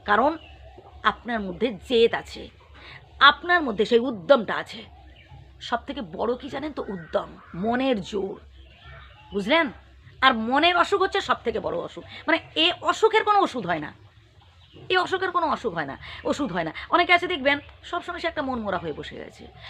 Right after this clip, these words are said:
তার মনে বড্ড অভাব, তার সবসময় অসুখ যেন লেগেই আছে।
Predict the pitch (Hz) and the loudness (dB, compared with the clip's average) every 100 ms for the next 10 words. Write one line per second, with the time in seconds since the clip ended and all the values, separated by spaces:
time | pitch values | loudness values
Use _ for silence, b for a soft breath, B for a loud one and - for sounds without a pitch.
0 | B - 277 254 254 214 185 160 202 - | B 0 0 0 -2 0 0 0 -2 -4
1 | 170 170 - - - 330 349 320 311 311 | -6 -8 -8 -14 0 2 4 2 -2 -2
2 | 294 - 233 - 262 240 226 170 175 190 | -6 -4 -6 -6 -8 -6 -6 -6 -6 -6
3 | 156 - | -6 -8